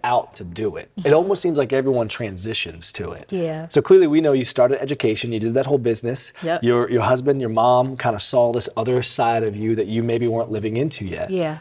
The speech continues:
Speaker 1: You made the transition.
Speaker 2: Yeah.
Speaker 1: How'd you know, <coughs> how'd you know it was time? Like, how, how did you, how did you really know that it's like, "Okay, I know I'm supposed to leave education behind and move into this new thing"?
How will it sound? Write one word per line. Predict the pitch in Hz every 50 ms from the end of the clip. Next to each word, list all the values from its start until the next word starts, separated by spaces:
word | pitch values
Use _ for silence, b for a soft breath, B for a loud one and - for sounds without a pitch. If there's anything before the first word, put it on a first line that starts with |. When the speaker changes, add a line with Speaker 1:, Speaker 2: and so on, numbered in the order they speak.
| - _ _ _ _ _ _ _ -
Speaker 1:
You | 110 127 170 214
made | 196 160 143
the | 123 120
transition. | - 107 101 90 92 120 135 - - - - - 120 _ -
Speaker 2:
Yeah. | 196 185 151 B B B B
Speaker 1:
How'd | - - 160 160 -
you | -
know, | 165 160 156 151 143 135 - _
<coughs> | _ -
how'd | - - 156 139
you | 139
know | 147 147
it | 98 85
was | 92 -
time? | - - - - 127 101 76 55 - - -
Like, | - 107
how, | 156 - -
how | 175 196 240
did | 220 233 196 185
you, | 196 180 151
how | 156 196 214
did | 214 180
you | 170 175 165
really | 165 160 147
know | 143 135
that | 127 135 131
it's | 123 -
like, | 135 120 110 101 - -
"Okay, | 139 135 - 101 - - 87 - b b b b b b b b -
I | 131 131
know | 127 127 123 127 135 135 143 147 147 139
I'm | - 123 120
supposed | 113 - 113 - - 120 113 - -
to | 120
leave | 110 117 117 113 104
education | 101 110 107 117 - - 120 117 113 - 113 110
behind | 107 92 92 110 107 104 101 98
and | 98 104 107
move | 110 110 104 98
into | 107 101 98 98 90
this | 92 92 -
new | 101 92 87
thing"? | 85 - - - - -